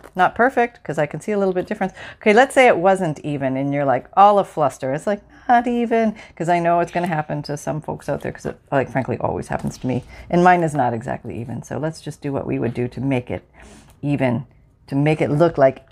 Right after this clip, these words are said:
it was all super measured and planned out. Okay, we line it up. Here's our hangover. You can see a little smidge of white. Well, we just take this big guy again. We come down here and we wall up a section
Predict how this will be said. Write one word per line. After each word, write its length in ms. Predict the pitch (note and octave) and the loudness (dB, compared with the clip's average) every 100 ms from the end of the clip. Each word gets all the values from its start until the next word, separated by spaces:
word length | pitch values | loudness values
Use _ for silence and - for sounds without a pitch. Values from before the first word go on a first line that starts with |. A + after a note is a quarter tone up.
| _ | _
it 100 | E3 | -4
was 220 | C3+ C#3+ - | -2 -4 -4
all 400 | - E3 E3 D3 | 2 4 6 2
super 520 | - - G3+ F#3+ D3 | -2 -2 -2 0 -2
measured 460 | D3 D#3+ D#3+ D3+ | 0 -2 -2 -4
and 160 | C#3 C3+ | -6 -8
planned 400 | - E3 D#3+ D3 - | -4 -2 0 0 2
out. 680 | D3+ D#3+ C#3+ D#3+ - - _ _ _ _ _ _ - - - | 4 4 2 0 -4 -18 _ _ _ _ _ _ -20 -20 -20
Okay, 200 | - A#2+ | -8 -4
we 100 | B2 | -2
line 260 | A#2+ B2+ B2 | 0 0 2
it 120 | C3+ | 6
up. 200 | A3+ D4 - - | 6 4 -4 -20
Here's 300 | - D3+ D3 | -4 -2 -2
our 140 | C#3+ C3 | -2 -4
hangover. 600 | E3 D#3+ F3+ G3 G#3+ B3 | -2 -2 0 0 2 2
You 120 | D4+ | 0
can 180 | - E3 | -2 -4
see 140 | E3 | -2
a 80 | D3 | 0
little 240 | E3 G#3+ | 0 0
smidge 420 | G#3+ - G#3 G#3 G3+ | -2 -6 -4 -2 -2
of 140 | F#3 | 0
white. 400 | F3+ G3 C4 - - - - - - - - - - - - | 2 4 2 -4 -18 -20 -20 -20 -20 -20 -14 -12 -12 -10 0
Well, 100 | D3 | 4
we 120 | E3 | 4
just 200 | E3 - | 2 2
take 220 | F3+ E3 | 2 4
this 180 | G3 G3 | -2 -4
big 280 | - D#3+ - | -4 -4 2
guy 240 | D#3+ E3 | 4 4
again. 640 | D#3+ D3+ G3 F#3+ F3+ A3 - - | 2 2 4 4 4 2 -4 -10
We 120 | D#3+ | -8
come 200 | - F3+ | -4 -2
down 280 | F3 E3+ E3+ | 0 0 0
here 560 | A3+ G#3+ F#3+ G3 A#3 _ _ _ _ _ - - _ | 0 2 2 2 -2 _ _ _ _ _ -20 -20 _
and 280 | C#3+ C#3+ D3 | -10 -8 -6
we 200 | C#3 C#3+ | -4 -2
wall 540 | C#3 C#3 E3+ G#3+ A3 F3 | 0 0 2 4 4 2
up 140 | E3+ | 0
a 80 | D#3 | -6
section 520 | - G#3 G#3 G3 E3+ | -4 -6 -4 -4 -6